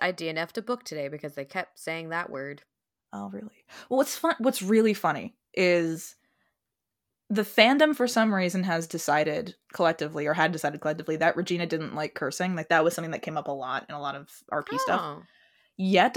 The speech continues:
Speaker 2: I think Regina might curse the most out of everyone on the show.
Speaker 1: That's hilarious.
Speaker 2: Like, I think she says, like, hell and crap, like, more often than anyone.
Speaker 1: Maybe it's the aesthetic.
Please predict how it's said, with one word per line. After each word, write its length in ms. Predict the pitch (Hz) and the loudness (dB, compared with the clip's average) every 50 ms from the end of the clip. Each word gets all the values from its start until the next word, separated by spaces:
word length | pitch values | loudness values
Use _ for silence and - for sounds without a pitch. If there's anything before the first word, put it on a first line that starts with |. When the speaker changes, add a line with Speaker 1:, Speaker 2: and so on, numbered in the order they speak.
| - - | 2 2
Speaker 2:
I 120 | 185 185 | 2 2
think 400 | 190 - - 233 277 349 - - | 2 0 0 2 2 2 2 2
Regina 300 | 226 214 208 226 214 190 | 2 2 4 4 4 4
might 300 | 175 170 180 220 214 - | 6 6 4 4 4 0
curse 280 | - - 202 190 - - | 0 2 2 2 0 -2
the 80 | - | -2
most 280 | 165 175 170 165 165 - | 0 2 2 2 0 -2
out 60 | 160 | -8
of 60 | 160 - | -6 0
everyone 420 | - 180 175 175 170 160 156 151 147 | 0 0 2 2 0 0 -2 -2 -4
on 120 | 147 147 | -4 -6
the 80 | 120 127 | -8 -8
show. 240 | - - - - 185 - _ _ _ _ _ _ _ _ - | -6 -6 -6 -6 -8 -10 _ _ _ _ _ _ _ _ -6
Speaker 1:
That's 260 | 175 170 170 - - | -4 -4 -4 -6 -8
hilarious. 840 | - 156 147 151 139 123 120 117 78 69 - - - - - _ _ _ _ | -10 -8 -8 -8 -8 -8 -8 -8 -8 -10 -12 -14 -18 -20 -20 _ _ _ _
Speaker 2:
Like, 160 | - 180 - | -4 -2 -2
I 60 | 170 | -2
think 220 | 175 - 190 180 - | -2 -2 -2 -2 0
she 160 | - 185 175 | -2 -2 -2
says, 260 | - 175 151 147 147 | 0 0 0 0 -2
like, 200 | 143 139 131 135 | -4 -4 -4 -6
hell 420 | - - - 147 123 127 127 131 113 | -8 -8 -4 -2 -2 -2 -4 -4 -8
and 140 | 131 131 - | -10 -10 -8
crap, 240 | - 127 - - - | -6 -6 -6 -6 -8
like, 160 | 117 - - | -10 -10 -8
more 140 | 147 139 - | -8 -6 -4
often 340 | 90 107 117 - - - - - _ _ _ _ _ _ _ _ _ _ _ _ _ _ _ _ _ _ _ _ _ _ _ _ _ - | -4 -4 -4 -6 -10 -12 -14 -16 _ _ _ _ _ _ _ _ _ _ _ _ _ _ _ _ _ _ _ _ _ _ _ _ _ -8
than 100 | 160 - | -6 -6
anyone. 420 | - 107 131 101 90 107 135 185 - _ _ _ - | -8 -10 -10 -10 -10 -10 -12 -14 -18 _ _ _ -8
Speaker 1:
Maybe 200 | 190 190 208 226 | -6 -2 -2 -2
it's 140 | 233 233 - | -4 -4 -2
the 120 | 311 285 | -2 0
aesthetic. 600 | 269 233 - - - 160 151 147 139 - - - | 0 -2 -4 -6 -6 -4 -4 -4 -4 -6 -10 -14